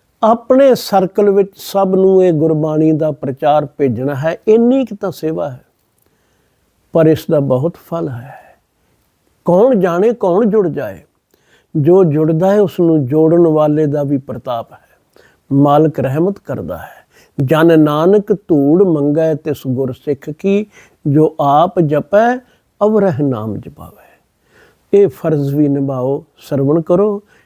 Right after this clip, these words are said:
ਸ਼ੇਅਰ ਕਰੋ, ਕੁਮੈਂਟਸ ਆਪ ਦਿਓ, ਧੰਨਵਾਦੀ ਹੋਵਾਂਗੇ।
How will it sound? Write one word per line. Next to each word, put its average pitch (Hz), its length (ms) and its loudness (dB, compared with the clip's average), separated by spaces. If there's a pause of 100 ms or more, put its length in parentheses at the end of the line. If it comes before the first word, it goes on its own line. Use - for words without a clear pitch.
(120)
ਸ਼ੇਅਰ 180 500 0
ਕਰੋ, 180 440 2 (460)
ਕੁਮੈਂਟਸ 175 600 0
ਆਪ 156 260 -2
ਦਿਓ, 156 380 2 (540)
ਧੰਨਵਾਦੀ 127 480 -2
ਹੋਵਾਂਗੇ। 143 540 2